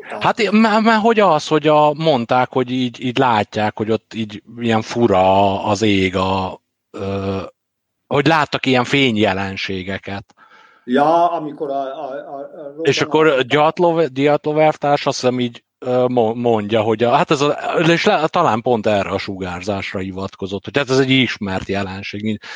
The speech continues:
Speaker 2: így ott van az a, nem
Speaker 1: Nem tudom.
Speaker 2: robban fel, ott van, ez, ez normális.
Speaker 1: De nem hiszem, hogy, hogy az volt, mert akkor már nem volt víz a rendszerben.
Speaker 2: Ja,
Speaker 1: Mert
Speaker 2: nem, hát
Speaker 1: ez
Speaker 2: az a,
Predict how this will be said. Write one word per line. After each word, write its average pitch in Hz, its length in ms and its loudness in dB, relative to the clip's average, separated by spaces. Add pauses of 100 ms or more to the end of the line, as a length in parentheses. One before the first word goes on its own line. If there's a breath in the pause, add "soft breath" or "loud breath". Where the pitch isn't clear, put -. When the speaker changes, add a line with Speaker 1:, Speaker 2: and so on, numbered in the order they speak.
(120)
Speaker 2:
így 104 180 0
ott 135 220 2
van 110 160 0
az 98 140 0
a, 98 60 4
nem 127 420 2
Speaker 1:
Nem 143 220 2
tudom. 113 140 4
Speaker 2:
robban 104 320 0
fel, 156 320 2
ott 123 260 2
van, 156 340 2
ez, 135 360 0 (180)
ez 123 340 0
normális. 95 920 -2 (760 soft breath)
Speaker 1:
De 127 180 2
nem 170 160 4
hiszem, 120 320 2
hogy, 120 300 0
hogy 117 180 -6
az 113 240 0
volt, 135 360 0 (280 loud breath)
mert 117 180 -2
akkor 151 340 0
már 127 160 2
nem 147 280 2
volt 110 340 -4
víz 123 300 -2
a 107 300 -4
rendszerben. 110 760 -8
Speaker 2:
Ja, 139 120 2
Speaker 1:
Mert 160 120 0
Speaker 2:
nem, 139 120 0
hát 139 120 2
Speaker 1:
ez 139 80 2
Speaker 2:
az 135 100 -2
a, 139 240 2